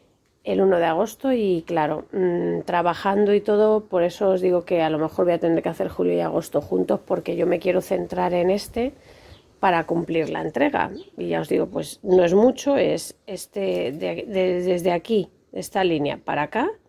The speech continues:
pero bueno, hay que hacerlo. Parece que no, pero, pero hay. Y aparte que hay, hay batiburrillo de colores y tal, así que,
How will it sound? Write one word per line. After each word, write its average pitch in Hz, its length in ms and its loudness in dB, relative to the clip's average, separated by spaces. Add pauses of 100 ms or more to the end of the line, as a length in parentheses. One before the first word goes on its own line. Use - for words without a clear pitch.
(640)
pero 165 200 0
bueno, 160 360 -6
hay 170 200 -6
que - 100 -4
hacerlo. 233 540 0 (360)
Parece 165 360 -2
que 185 120 0
no, 185 140 4
pero, 160 540 -2 (100)
pero 165 240 -6
hay. 220 160 -4 (420)
Y - 60 -12
aparte - 380 -6
que 175 120 -2
hay, 160 300 -4
hay 165 720 -2
batiburrillo 165 920 -2
de - 100 -8
colores 190 720 -2
y - 80 -6
tal, 240 380 -4
así - 280 -12
que, 160 600 -6